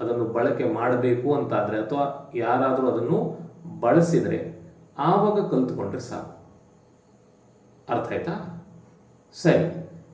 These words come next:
ನಿಮ್ಗೆ ನಾನು ಹೇಳಿದ್ದು ಅರ್ಥ ಆಗಿದೆ ಅಂತ ತಿಳ್ಕೊಂಡು ಈ ಒಂದು ಎಕ್ಸರ್ಸೈಸ್ ಅನ್ನು ಕೊಡ್ತಾ ಇದ್ದೇನೆ. ಈ ಎಲ್ಲ ವಾಕ್ಯಗಳನ್ನು ಇಂಗ್ಲಿಷಿಗೆ ಅನುವಾದ ಮಾಡಿ ಕಾಮೆಂಟ್ ಬಾಕ್ಸ್‌ನಲ್ಲಿ ಹಾಕಿ,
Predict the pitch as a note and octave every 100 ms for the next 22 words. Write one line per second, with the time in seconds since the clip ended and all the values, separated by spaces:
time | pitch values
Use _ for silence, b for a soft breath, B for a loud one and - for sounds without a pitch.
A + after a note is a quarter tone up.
0 | - D#3+ E3 E3 D#3 - E3 - - B2
1 | - C3 C3 E3 E3+ E3 D#3+ - A#2+ -
2 | G2+ D#3 F#3 - - D#3+ E3 C3+ B2+ A2
3 | - B2 B2 A2 G#2 - G2 - F#2 F#2+
4 | E2+ E2 E2+ - B B B G3 F#3+ F3
5 | A3 A#3 D3 D#3 - C3 A2 - E3+ F3
6 | - - - - - C3 D3 D3+ - B2+
7 | A2+ G#2+ A2+ A#2 A2+ - - E3 E3 -
8 | E3 D#3 C#3+ A2 G2 - - E3+ D#3+ -
9 | -